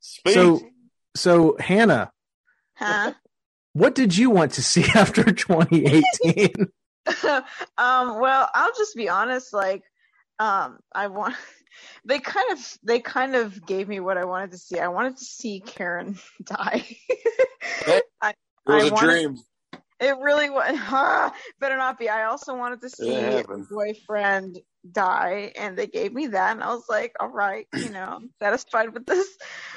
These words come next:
Speaker 3: Um, but I think if I was, hmm, I, I, you know what? Those were, like, the main things, because I didn't really take a lot from the twenty eighteen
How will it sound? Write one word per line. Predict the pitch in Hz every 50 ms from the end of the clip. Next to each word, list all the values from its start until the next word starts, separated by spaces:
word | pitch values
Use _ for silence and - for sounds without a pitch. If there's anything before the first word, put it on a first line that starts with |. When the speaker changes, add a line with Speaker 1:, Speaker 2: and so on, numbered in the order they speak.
| - _ _ _ -
Speaker 3:
Um, | - 240 247 240 240 247 240 240 240 240 240 233 214 214 214 - -
but | 254 254 254 254 254 254 240 - - _ _ - -
I | - 214 240
think | 254 _ - 269 277 277 254 240
if | 240 - -
I | 233 240 233
was, | 220 233 240 - - - - - 247 - 247 -
hmm, | 247 233 233 214 196 185 185 202 226 - _ _ _ _ _ _ _ _ _ _ _ _ _ - - - - - - - - _
I, | - 247 269 277 302 302 302 302 294 285 285 285 285 277 - - _ _ -
I, | 240 247
you | 254 254 226 214 - - 254 - _ _ _ _ _ _ _ _ _ _ _ _ _ _ _ - 427 466 453 415
know | 381
what? | 381 403 - - _ _ _ _ _ _ _ _ _ - - - _
Those | - 480 539 - -
were, | 554 508 539
like, | 523
the | 403 277
main | 240 233 240 247 269 277
things, | 254 262 247 254 214
because | 220 226 285 294 254
I | 269 311
didn't | 392 349 - 247
really | 277 294 285 285 262
take | - - - 269 226 247 240 - -
a | - 202
lot | 190 180 180 175 214 208 - - -
from | - 220 220
the | 208 208
twenty | - - 226 220 226 220
eighteen | 220 220 214 - - 247 240 233 240